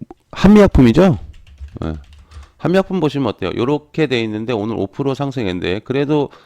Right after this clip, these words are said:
거래는 좀 없지만 기준 양봉 많다고 그랬습니다. 안 깨지면 홀딩. 요쪽에 기준 양봉 크게 서 있죠? 그리고 거래가 늘면서 급락했어요. 원래 이런 종목,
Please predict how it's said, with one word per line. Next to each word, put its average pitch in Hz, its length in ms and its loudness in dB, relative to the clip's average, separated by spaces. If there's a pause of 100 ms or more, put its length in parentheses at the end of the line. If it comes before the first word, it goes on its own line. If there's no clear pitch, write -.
(100)
거래는 160 540 0
좀 151 120 -2
없지만 131 400 -4
기준 131 320 -6
양봉 131 220 -4
많다고 120 320 -6
그랬습니다. 98 600 -6
안 104 220 -8
깨지면 113 380 -6
홀딩. 104 300 -6
요쪽에 110 300 -4
기준 120 320 -6
양봉 117 260 -6
크게 - 260 -8
서 147 120 -4
있죠? 123 380 -6 (340)
그리고 131 240 -6
거래가 113 380 0
늘면서 95 720 -2
급락했어요. 131 720 -4 (320)
원래 127 260 0
이런 143 260 -2
종목, 104 400 -6